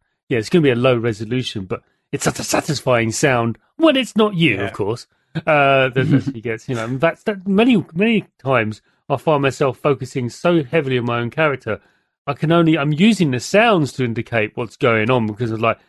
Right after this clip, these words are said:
Speaker 1: "Get the shield up, get the shield up, get the shield up. Okay, it's up. Okay." And, and all of that. I mean, you know the shield is up, not just visually, but principally because you get that, you know, ting sound. And it's just so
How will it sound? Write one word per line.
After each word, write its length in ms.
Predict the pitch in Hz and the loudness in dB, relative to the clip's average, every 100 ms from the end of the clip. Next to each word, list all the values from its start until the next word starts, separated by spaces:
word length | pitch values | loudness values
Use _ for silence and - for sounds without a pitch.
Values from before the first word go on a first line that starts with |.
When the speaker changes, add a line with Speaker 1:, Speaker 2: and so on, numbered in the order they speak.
| _ - | _ -12
Speaker 1:
"Get 120 | 123 | -12
the 60 | |
shield 300 | - 143 127 | -6 0 0
up, 120 | 107 107 | 0 -4
get 120 | 135 | -10
the 60 | 107 | -8
shield 240 | 143 131 | -4 -2
up, 80 | 117 | -2
get 140 | 123 | -6
the 60 | 107 | -10
shield 240 | - 135 | -6 -4
up. 160 | 120 - _ _ - | -4 -6 _ _ -10
Okay, 100 | 113 | -10
it's 120 | - | -4
up. 200 | 120 - _ _ 117 | -4 -4 _ _ -12
Okay." 280 | 120 104 95 _ | -6 -6 -8 _
And, 100 | - 117 - 127 | -10 -8 -6 -8
and 160 | - - - | -10 -12 0
all 180 | 170 | 4
of 100 | 185 | 4
that. 260 | 139 127 127 | 2 0 0
I 40 | |
mean, 140 | 147 147 | -6 -6
you 220 | 160 175 143 | 2 2 4
know 280 | 147 185 233 | 4 4 4
the 80 | 165 | 2
shield 300 | - 208 160 | 0 0 2
is 120 | 113 | 0
up, 180 | 123 127 175 | -2 -2 -2
not 200 | 196 196 | -4 -4
just 160 | 160 | -4
visually, 380 | 143 196 127 98 | 0 0 0 -8
but 240 | 98 131 | -6 -8
principally 680 | - 202 196 127 120 117 104 _ _ - | -4 -4 -4 -6 -2 -2 -4 _ _ -16
because 280 | 127 127 | -12 -10
you 60 | 135 | -6
get 220 | 143 135 | -4 -2
that, 180 | 135 127 _ _ _ _ | -2 -4 _ _ _ _
you 100 | 117 | -8
know, 120 | 104 98 | -8 -4
ting 420 | - 165 165 160 156 _ _ _ _ | 2 4 4 2 -4 _ _ _ _
sound. 360 | 156 143 151 147 _ _ _ - | 0 0 0 -6 _ _ _ -8
And 280 | 131 131 143 | -4 -4 -4
it's 180 | 196 - | -10 -10
just 280 | 240 - | -12 -10
so 380 | - 190 185 147 | -2 0 0 -2